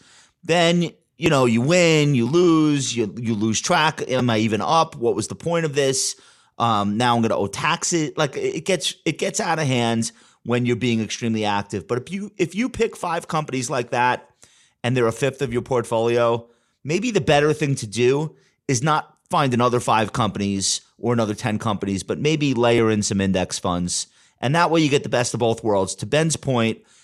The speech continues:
you don't learn anything by owning index funds. Um, but the other side of that is index funds will make sure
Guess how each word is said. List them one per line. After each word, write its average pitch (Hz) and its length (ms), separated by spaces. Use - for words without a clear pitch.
you 117 100
don't 151 200
learn 143 180
anything 120 420
by 104 160
owning 101 260
index 92 340
funds. 92 480
Um, 101 520
but 139 460
the 117 120
other 139 140
side 135 280
of 117 40
that 107 200
is 101 420
index 156 380
funds 131 240
will 120 120
make 110 220
sure 101 540